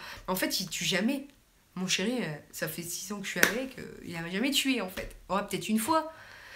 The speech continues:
Mais en fait, c'est pour le plaisir de les voir rater, en fait, <laughs> que j'y vais. Et puis parce que c'est des côtes comme ça. Comme ça à monter. Comme ça.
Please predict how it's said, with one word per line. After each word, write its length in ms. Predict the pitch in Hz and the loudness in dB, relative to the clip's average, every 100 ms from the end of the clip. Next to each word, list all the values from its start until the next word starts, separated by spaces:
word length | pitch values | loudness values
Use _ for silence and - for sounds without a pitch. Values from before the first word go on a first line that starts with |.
| - - - | -14 -8 2
Mais 60 | |
en 60 | 220 | 4
fait, 200 | 226 302 | 4 2
c'est 160 | - - | 0 2
pour 120 | 254 | 2
le 60 | |
plaisir 280 | - 330 349 | 6 8 8
de 40 | 277 | 8
les 80 | |
voir 160 | 269 277 | 8 8
rater, 480 | 269 285 302 294 233 | 8 6 8 8 6
en 60 | |
fait, 260 | 196 247 269 | 4 6 8
<laughs> 120 | - | 12
que 120 | 403 | 12
j'y 240 | 381 - 285 | 12 12 10
vais. 420 | 254 277 285 277 - 539 - - | 8 10 8 8 6 6 4 2
Et 140 | 240 | 2
puis 120 | - | 4
parce 220 | 247 254 | 4 4
que 100 | - | 4
c'est 140 | 277 262 | 4 4
des 160 | 220 | 4
côtes 380 | 220 285 285 - - - | 4 0 0 -4 -6 -6
comme 220 | - 233 | 0 2
ça. 340 | 226 175 165 - _ _ - _ | 2 0 -2 -10 _ _ -20 _
Comme 180 | - 240 | -2 0
ça 180 | 233 226 | 2 2
à 40 | |
monter. 440 | 190 185 185 165 - _ _ _ _ - | 2 -2 -6 -8 -12 _ _ _ _ 0
Comme 200 | 262 247 | 4 4
ça. 320 | 220 185 - | 4 0 -2